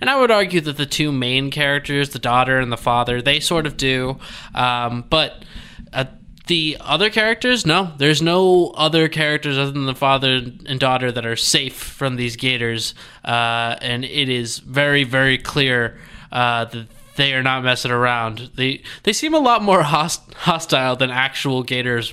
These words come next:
might be. I mean, granted, I imagine they're very hostile creatures. It just,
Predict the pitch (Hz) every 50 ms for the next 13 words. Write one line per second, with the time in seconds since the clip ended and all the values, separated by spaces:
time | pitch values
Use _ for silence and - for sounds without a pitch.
0 | - - - - - - - - 135 131 127 127 120 127 131 127 123 117 113 113
1 | - 127 131 139 151 143 127 120 160 156 156 147 - 151 151 151 143 135 139 139
2 | 143 143 147 147 143 147 135 131 131 127 131 135 135 131 131 135 131 135 - -
3 | 131 120 123 123 - 139 135 135 - - 123 120 113 127 123 - 135 127 - -
4 | -